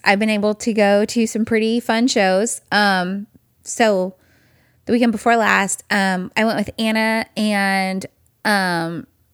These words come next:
Dustin and a whole bunch of people to go see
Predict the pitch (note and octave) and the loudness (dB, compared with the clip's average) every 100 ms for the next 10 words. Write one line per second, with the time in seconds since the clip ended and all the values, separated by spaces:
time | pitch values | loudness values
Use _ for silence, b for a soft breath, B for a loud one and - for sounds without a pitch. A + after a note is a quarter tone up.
0 | - A#3+ A3+ - A3+ A3 - - G#3 G3 | -2 0 0 -2 -2 -4 -8 -8 -4 -2
1 | F#3+ F#3 F#3 _ _ _ _ _ _ _ | -2 -4 -6 _ _ _ _ _ _ _
2 | _ _ _ _ _ _ - G#3 D4+ B3+ | _ _ _ _ _ _ -8 0 0 0
3 | _ - G3 A#3 A3 A3 G3+ F#3+ F3+ F3 | _ -14 0 2 2 -4 -4 -2 -2 -2
4 | A3 G3+ G3+ A3+ G#3 F#3+ F#3 | -2 0 0 -2 -4 -2 -2